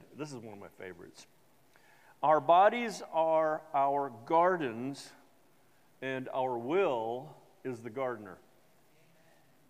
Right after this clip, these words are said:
That'll preach right there, won't it? Uh, here's another one. "Self-care is not selfish,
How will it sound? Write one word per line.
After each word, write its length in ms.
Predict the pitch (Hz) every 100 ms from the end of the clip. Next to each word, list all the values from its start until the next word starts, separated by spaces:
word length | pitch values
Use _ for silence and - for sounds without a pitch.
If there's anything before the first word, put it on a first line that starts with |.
| _ _ _ _ _ _ _ _ _ _ _ _ _ _ _ _ _
That'll 180 | 123 117
preach 380 | - 139 - 123
right 220 | 110 101
there, 220 | 135 123 107
won't 260 | 110 107
it? 160 | 90 - - _ _ _ _ _ _ _ _ _ _ _ _ _
Uh, 160 | 127 123
here's 240 | 151 139
another 240 | 131 139 107
one. 160 | 95
"Self-care 640 | - 165 151 - - 147 135
is 120 | 117
not 200 | 135 -
selfish, 720 | - 156 165 107 92 - -